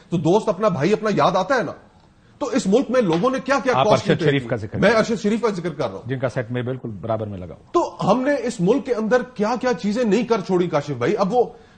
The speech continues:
Speaker 1: इमरान रियाज के मुझे कई ख्यालात से मैं इत्तेफाक नहीं करता था, लेकिन जिस तरीके से मौसूफ वापस आए हैं, जो लाहौर के एक सहाफी ने जो वीलॉग किया, उनकी कंडीशन जो बताई,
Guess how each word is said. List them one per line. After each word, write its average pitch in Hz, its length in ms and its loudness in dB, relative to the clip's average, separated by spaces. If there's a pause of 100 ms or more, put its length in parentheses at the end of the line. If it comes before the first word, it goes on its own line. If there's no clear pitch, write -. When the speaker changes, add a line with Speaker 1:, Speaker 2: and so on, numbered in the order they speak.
(600)
Speaker 1:
इमरान 160 340 4
रियाज 196 260 4
के 247 80 -6
मुझे 220 180 0
कई 233 240 0 (320)
ख्यालात 156 440 4
से 240 100 -6
मैं 220 100 2
इत्तेफाक 190 360 0
नहीं 302 140 0
करता 214 280 0
था, 95 260 -12 (400)
लेकिन 202 320 0
जिस 240 240 -4
तरीके 190 340 -2
से 240 520 2
मौसूफ 151 640 0
वापस 147 340 0
आए 165 220 2
हैं, 175 160 2
जो 180 100 -2
लाहौर 147 300 2
के 190 100 -2
एक 175 100 -2
सहाफी 135 300 -6
ने 190 100 -4
जो 156 120 -4
वीलॉग 156 460 -2
किया, 120 160 0
उनकी 190 240 -2
कंडीशन 165 400 -4
जो 180 100 -4
बताई, 113 400 -6